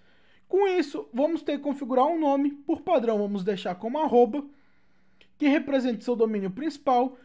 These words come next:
e no servidor de e-mail vamos dar um Ctrl V pra colar o destino que a gente copiou, então o M X ponto core. O T T L vamos deixar o padrão,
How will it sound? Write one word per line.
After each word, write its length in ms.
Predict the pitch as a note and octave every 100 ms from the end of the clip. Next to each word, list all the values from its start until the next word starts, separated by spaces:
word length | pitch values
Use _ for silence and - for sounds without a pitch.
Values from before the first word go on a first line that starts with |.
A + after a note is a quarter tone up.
| _ _
e 60 | F#4
no 160 | G4+ F4+
servidor 540 | F#4+ D#4+ D4+ D4 D4
de 100 | C#4+
e-mail 420 | D#4 C#4 D4 D4+ -
vamos 360 | C4 C#4+ C#4 A3
dar 120 | C4
um 120 | B3
Ctrl 480 | - C4 B3+ C#4+ C4
V 240 | G3 A#3
pra 320 | A3+ - B3+
colar 420 | B3 B3+ A#3+ A3 A#3
o 180 | A#3 G#3+ C4
destino 440 | A3+ B3 A#3+ A3+
que 120 | A3
a 40 | A#3
gente 160 | A3+
copiou, 480 | - A#3+ - F#3 D3 - - _
então 220 | - C#4
o 60 | C#4
M 200 | C4+ C4+
X 280 | B3 B3+ B3
ponto 360 | - A#3+ A3+
core. 380 | C#4 - D#3 A#2+ - _ _ _ _ _ -
O 80 | G4+
T 160 | G4
T 140 | - D4
L 240 | B3+ A#3+
vamos 280 | A3 A3 G#3
deixar 280 | G#3+ G3+ G3+
o 80 | F#3+
padrão, 540 | D4 D#4+ A3 C4